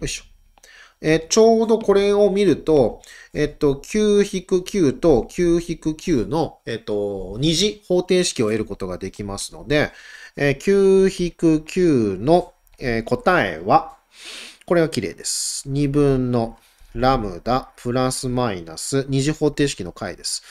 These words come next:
ラムダ二乗マイナス四です。よいしょ。ね。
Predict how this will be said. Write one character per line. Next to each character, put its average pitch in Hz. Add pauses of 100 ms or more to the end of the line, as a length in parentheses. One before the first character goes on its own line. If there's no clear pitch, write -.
(280)
ラ 127
ム 127
ダ 123
二 120
乗 110
マ 101
イ 92
ナ 90
ス -
四 -
で -
す。 - (500)
よ -
い -
し -
ょ。 -
ね。 160